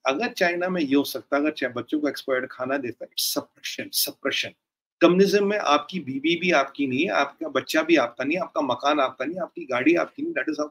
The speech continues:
communism runs। तो वहाँ रिवोल्ट अगर होगा, revolt has to be, has to happen in P L A। That is why I covered that one। Followed by the people। It will not be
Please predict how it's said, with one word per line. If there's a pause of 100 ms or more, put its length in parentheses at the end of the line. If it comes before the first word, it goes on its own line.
communism
runs। (600)
तो
वहाँ
रिवोल्ट
अगर
होगा,
revolt
has
to
be, (200)
has
to
happen
in
P
L
A।
That
is
why
I (120)
covered
that (140)
one। (520)
Followed
by
the
people।
It
will
not
be